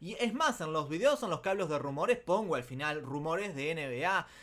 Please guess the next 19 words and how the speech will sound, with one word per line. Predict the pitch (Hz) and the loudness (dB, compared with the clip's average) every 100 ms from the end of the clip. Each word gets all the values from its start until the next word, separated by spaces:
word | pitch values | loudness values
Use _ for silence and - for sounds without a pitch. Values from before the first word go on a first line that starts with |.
| - | -16
Y | 175 185 | -6 2
lo | 202 | 2
que | - 208 | 4 4
hablo | 208 220 233 170 | 4 6 2 2
es | 165 | 0
lo | 220 226 | 2 2
que | 170 | 0
digo | 214 180 156 | 0 0 0
en | |
el | 165 156 | -2 -2
título | 240 233 262 277 | -4 -2 6 6
y | 170 | 6
lo | 165 143 | -4 -4
que | |
digo | 147 175 185 | -4 0 0
en | 185 175 | -2 -4
la | 160 | -6
miniatura. | 143 127 123 226 180 117 | -6 -6 0 4 4 2
Reitero, | - 120 123 123 220 208 120 | -2 -8 -8 0 2 2 0